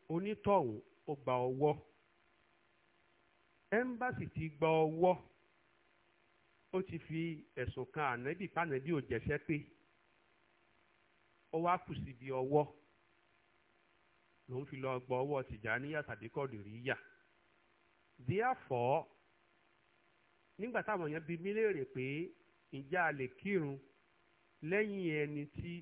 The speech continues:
ó bá ń ṣe wírìdì, ẹ lọ wo past video mi, ohun tí mo sọ ń bẹ̀ ni pé ẹni yòówù tó bá ti lè gbọ́wọ́ tọ̀rí kọ̀,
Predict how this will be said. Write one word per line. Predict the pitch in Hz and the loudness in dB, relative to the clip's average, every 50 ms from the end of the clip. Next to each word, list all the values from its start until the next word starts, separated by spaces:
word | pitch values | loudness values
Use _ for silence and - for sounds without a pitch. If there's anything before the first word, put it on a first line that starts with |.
| - _ | -12 _
ó | _ 165 170 | _ -2 -2
bá | 151 160 160 | 0 0 -2
ń | 160 160 | -2 -2
ṣe | 156 - 143 139 | -4 -6 -6 -6
wírìdì, | 139 139 143 175 185 160 147 127 110 101 82 _ _ _ _ _ _ _ _ _ _ _ _ _ _ _ _ _ _ _ _ _ _ _ _ _ _ - | -6 -4 -4 -4 -2 -4 -4 -8 -10 -14 -16 _ _ _ _ _ _ _ _ _ _ _ _ _ _ _ _ _ _ _ _ _ _ _ _ _ _ -4
ẹ | 143 | -2
lọ | 151 147 143 147 143 | 0 2 0 0 0
wo | 139 131 143 147 143 143 139 - - - _ _ _ _ _ _ _ _ _ _ _ - | -2 -4 -4 -2 -2 -4 -4 -8 -16 -20 _ _ _ _ _ _ _ _ _ _ _ -2
past | 170 165 165 - - - | 0 0 0 0 -2 -8
video | - 156 139 120 - 131 113 110 | -10 -12 -12 -10 -10 -10 -10 -8
mi, | 107 120 127 120 - - _ _ _ _ _ _ _ _ _ _ _ | -8 -10 -10 -12 -12 -18 _ _ _ _ _ _ _ _ _ _ _
ohun | 135 135 143 | -6 -6 -4
tí | - 156 | -6 -6
mo | 143 135 | -4 -4
sọ | 127 110 - 151 | -4 -2 -2 -2
ń | 156 160 | -2 -2
bẹ̀ | 147 139 113 | -4 -6 -6
ni | 107 107 | -6 -10
pé | - - 135 127 123 123 131 - _ _ _ _ _ _ _ _ _ _ _ | -10 -8 -6 -6 -6 -8 -10 -16 _ _ _ _ _ _ _ _ _ _ _
ẹni | 214 208 202 180 160 147 147 143 | 4 4 4 4 2 -2 -4 -4
yòówù | 143 147 156 185 202 214 226 226 175 - - - - _ | -2 -2 -2 -2 -2 -4 -6 -8 -10 -10 -12 -18 -20 _
tó | - - 165 | -2 -2 -2
bá | 156 160 160 | 0 0 -4
ti | 151 - 139 | -4 -4 -8
lè | 135 131 135 131 | -8 -8 -8 -8
gbọ́wọ́ | 131 - 139 143 151 151 160 165 151 139 135 131 135 135 - _ | -4 -2 -2 -2 -2 0 2 2 2 2 0 -2 -4 -10 -18 _
tọ̀rí | _ - 120 104 107 104 110 123 147 156 - | _ -4 -4 -4 -4 -6 -10 -10 -12 -14 -2
kọ̀, | _ - 170 135 | _ 6 6 6